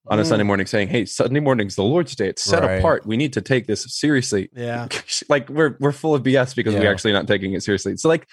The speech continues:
Speaker 1: I just think about that a lot when I've been, God's been convicting me of that, right? I led worship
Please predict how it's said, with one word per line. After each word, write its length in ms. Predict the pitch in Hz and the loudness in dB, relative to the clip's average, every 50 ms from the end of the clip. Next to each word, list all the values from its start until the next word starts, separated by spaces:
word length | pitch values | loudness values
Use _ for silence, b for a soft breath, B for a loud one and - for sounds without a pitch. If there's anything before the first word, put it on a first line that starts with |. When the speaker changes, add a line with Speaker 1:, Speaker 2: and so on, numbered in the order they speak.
| B B B B 135 | B B B B -4
Speaker 1:
I 140 | - 139 180 | -2 -2 0
just 180 | 170 196 180 - | -2 -4 -4 -2
think 140 | 185 165 143 | -2 0 0
about 240 | 123 107 107 98 95 | 0 0 0 0 2
that 140 | 104 101 101 | 0 0 2
a 40 | |
lot 240 | 95 95 95 95 - | 2 2 2 2 2
when 280 | 92 95 95 95 92 - _ b b b b b b | 0 0 -2 -2 -4 -6 _ b b b b b b
I've 100 | 107 107 | 0 2
been, 160 | 123 127 123 | 2 2 0
God's 280 | 110 - 135 131 131 131 | 2 0 0 0 0 0
been 100 | 135 120 | -2 -2
convicting 460 | - 123 107 110 104 - 107 98 98 | 0 0 0 0 0 0 -2 -2 0
me 100 | 98 95 | 2 2
of 140 | 92 87 85 | 0 2 2
that, 160 | 90 85 - | 0 0 2
right? 180 | - 98 98 92 | 2 0 2 2
I 140 | 101 107 120 | 2 0 0
led 360 | 127 117 107 110 113 113 104 | 0 0 0 2 2 2 0
worship 500 | 104 90 101 98 90 - - - - - | 0 -2 -2 -2 -2 -2 -6 -8 -8 -8